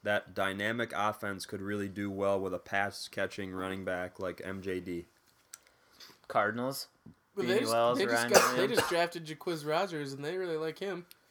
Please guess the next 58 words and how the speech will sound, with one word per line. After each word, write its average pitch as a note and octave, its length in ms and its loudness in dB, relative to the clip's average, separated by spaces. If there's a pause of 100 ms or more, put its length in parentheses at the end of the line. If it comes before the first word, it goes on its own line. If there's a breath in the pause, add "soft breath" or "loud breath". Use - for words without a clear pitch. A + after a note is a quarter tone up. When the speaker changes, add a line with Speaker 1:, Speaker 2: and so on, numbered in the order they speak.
(120)
Speaker 1:
He's C#3+ 180 4
Speaker 2:
He's C3+ 60 4
a - 60 8
Speaker 1:
not, A#2 120 6
Speaker 2:
scat A2+ 320 4
Speaker 1:
he's C#3 160 4
Speaker 2:
back. A2+ 40 4
Speaker 1:
not A#2+ 160 6
a G2 60 4
three-down G2+ 600 0
guy F#2 280 0
like F#2+ 260 -2
Speaker 2:
No. F#2+ 60 -2
Speaker 1:
M G2 100 -4
J F#2+ 200 -2
D. F#2 100 -4
Speaker 3:
Yeah, F#2 40 -2
I F2+ 40 -4
suppose. E2 280 -12 (880 soft breath)
Speaker 2:
I C#3+ 40 0
mean, C#3+ 120 0
there's E3 140 2
just F#3 160 -2
not F#3 160 4
a F3+ 60 6
lot F3 180 6
of A#2+ 100 2
landing D3 360 -2
spots. G#2 400 -2
M D3+ 160 0
J F3 120 -2
D's D3+ 200 0
a B2 60 -4
great B2 360 2
running B2 280 -2
back, G2+ 260 -4
but A#2 100 -4
there's C3+ 180 -2
just D3+ 140 -6
not B2+ 220 0
a B2 40 -2
lot A#2 220 2
of A#2 80 -6
places G#2+ 380 4
Speaker 1:
Vikings. G#2+ 220 -2
Speaker 2:
for A2+ 140 -4
him A#2 180 -4
to G2 40 -8
go. G#2 300 0
Yeah, G#2 160 2
Speaker 1:
Vikings. A#2 340 2
Speaker 2:
Adrian A#2 280 -2
and G#2 100 -8
M A2+ 160 -6
J G#2+ 180 -4
D. G#2 280 -4
Love G2+ 260 2
it. G2+ 100 -4